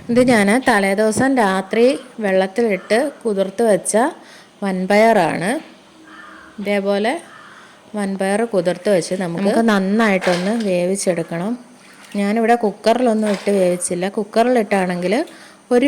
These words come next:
വിസിലടിച്ചാൽ മാത്രം മതി. ഇനി നമുക്ക് ഇത് വേവാൻ ആവശ്യമായിട്ടുള്ള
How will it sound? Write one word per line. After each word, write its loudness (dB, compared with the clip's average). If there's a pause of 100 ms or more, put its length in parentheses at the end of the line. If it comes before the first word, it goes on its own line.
വിസിലടിച്ചാൽ 0
മാത്രം -4
മതി. -14 (1700)
ഇനി 2
നമുക്ക് 2 (220)
ഇത് 4 (100)
വേവാൻ 4 (100)
ആവശ്യമായിട്ടുള്ള 2